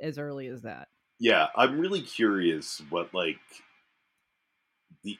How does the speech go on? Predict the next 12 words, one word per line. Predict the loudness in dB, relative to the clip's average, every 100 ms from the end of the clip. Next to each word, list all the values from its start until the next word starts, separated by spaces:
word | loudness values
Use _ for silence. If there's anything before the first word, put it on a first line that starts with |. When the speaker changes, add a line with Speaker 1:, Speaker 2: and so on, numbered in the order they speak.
| -4
Speaker 2:
earliest | -2 0 0 -2 -6
exa-, | -10 -10 -6
eh, | -4 0
like, | 0 2
I'm | 2 0
sure | -4 -2
that | -2 -2
there | -2 -2
are | -2
early | -2 0 -2
examples | -4 -6 -6 -4 -4 -4 -6 -6 -4
of, | 0 0 -2 -6